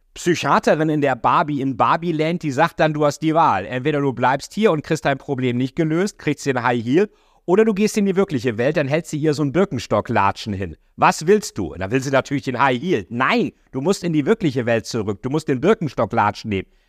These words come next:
Klare Referenz zu Matrix, blaue Pille, rote Pille, sieht auch fast genauso aus. Dann trifft Barbie die Erfinderin der Barbie. Die haben sie, das ist natürlich nicht die wirkliche, die ist ja schon tot, die spielt da auch mit, die ist bei Mattel in so einem Geisterraum drin.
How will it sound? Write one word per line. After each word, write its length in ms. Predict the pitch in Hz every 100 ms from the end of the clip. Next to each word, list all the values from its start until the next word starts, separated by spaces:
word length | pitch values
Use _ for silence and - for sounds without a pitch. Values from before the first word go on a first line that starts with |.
| _
Klare 420 | - 120 170 170 143
Referenz 420 | 143 131 139 139
zu 160 | -
Matrix, 560 | 123 123 156 - 95 -
blaue 380 | - 110 143 127
Pille, 360 | 139 131 123 - _
rote 400 | 95 113 160 120
Pille, 280 | - 110 117
sieht 140 | 117 127
auch 120 | 117
fast 260 | 135 143 -
genauso 460 | 120 117 113 110
aus. 340 | 120 113 - - _ _ _ _ _ _ _ _
Dann 380 | 110 143 175 220
trifft 420 | - 175 165 -
Barbie 460 | - 131 180 180 180
die 200 | 147 165
Erfinderin 800 | 143 147 - 196 220 143 117 110
der 160 | 98
Barbie. 540 | 90 98 101 95 87 80
Die 160 | 95
haben 160 | 120 143
sie, 40 |
das 100 | 101
ist 20 | 110
natürlich 240 | 110 107
nicht 160 | 117 110
die 100 | 95
wirkliche, 340 | 131 147 143
die 120 | 120
ist 80 | 113
ja 80 | 107
schon 220 | 110 98
tot, 260 | 131 190 156
die 80 |
spielt 260 | - 147 135
da 120 | 107
auch 220 | 117 151
mit, 220 | 180 185 147
die 80 |
ist 140 | 135 -
bei 160 | 131
Mattel 480 | 127 117 - 135 147
in 100 | 135
so 80 | 123
einem 160 | 113 101
Geisterraum 760 | 113 170 - 127 104 101 101
drin. 260 | 95 101